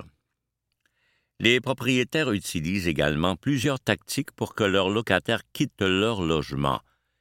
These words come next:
Ils espèrent ainsi augmenter drastiquement le prix du loyer.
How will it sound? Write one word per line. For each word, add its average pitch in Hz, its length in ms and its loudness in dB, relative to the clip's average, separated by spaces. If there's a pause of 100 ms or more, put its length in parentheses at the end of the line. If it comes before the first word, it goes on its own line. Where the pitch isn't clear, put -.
(180)
Ils 64 160 -8
espèrent 65 400 -2
ainsi 69 340 -2
augmenter 80 640 -2
drastiquement 87 920 -2
le 98 140 0
prix - 180 -4
du 95 140 -2
loyer. 139 400 0